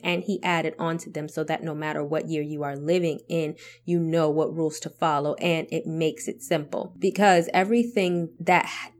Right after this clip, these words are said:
happens cannot just fit into the Ten Commandments. But moving forward in the future, Jesus made it very easy so that if you are confused about what you should and should not be doing,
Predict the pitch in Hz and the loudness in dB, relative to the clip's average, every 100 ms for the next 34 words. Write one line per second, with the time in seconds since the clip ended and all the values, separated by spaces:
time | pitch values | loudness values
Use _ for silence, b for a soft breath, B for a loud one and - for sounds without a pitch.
0 | - - 185 185 - 151 151 - 170 170 | -10 4 6 6 2 -4 -4 -4 0 0
1 | - 180 165 - 170 156 - 165 151 - | 0 -4 -6 -2 -2 0 -2 -2 -2 -4
2 | 147 147 151 151 147 - - - B B | -8 -8 -6 -2 -2 -4 -6 -10 B B
3 | B B 180 - - _ 180 220 262 247 | B B 0 0 -6 _ 2 6 6 6
4 | 240 240 220 185 151 151 - 180 175 196 | 2 4 4 4 4 0 2 2 0 -2
5 | 175 165 151 165 180 185 - 180 170 156 | -2 -2 -4 -2 -2 -2 -2 2 2 2
6 | 165 185 180 175 170 160 160 156 160 160 | 2 4 2 0 0 -2 -4 -4 -2 -2
7 | - 175 165 - 147 - 185 165 160 - | 0 0 0 -2 -8 -4 -2 -2 -2 -2
8 | 170 160 160 233 240 160 151 113 151 185 | -2 -4 -2 0 0 -2 -6 -6 0 0
9 | 302 190 147 123 143 160 | 0 -2 -2 -2 -2 -6